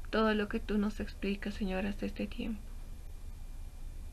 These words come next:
Como un metal precioso, Señor, como el oro, Padre Santo. Sea apreciada esta palabra, hoy y siempre, Señor. Bendito eres tú. Bendice la vida de cada uno de mis hermanos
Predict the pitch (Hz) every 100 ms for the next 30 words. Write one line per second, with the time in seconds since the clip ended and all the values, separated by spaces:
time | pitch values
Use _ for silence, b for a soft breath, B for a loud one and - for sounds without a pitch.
0 | - - - - 208 208 208 202 190 208
1 | 220 202 - 190 185 220 233 - 247 247
2 | 240 233 - - - - - 226 196 185
3 | 196 196 196 196 208 - - 220 - 226
4 | 240 233 - - - - B B B B
5 | B - 214 208 202 208 202 202 214 -
6 | 202 202 190 196 220 233 - - - -
7 | - - - - - - - 214 208 -
8 | 214 208 214 214 - 208 233 - - -
9 | - 202 202 208 240 226 - - 220 -
10 | - B B B B B B B - 196
11 | 208 233 214 202 208 202 202 208 208 208
12 | 196 202 185 190 208 214 202 208 208 -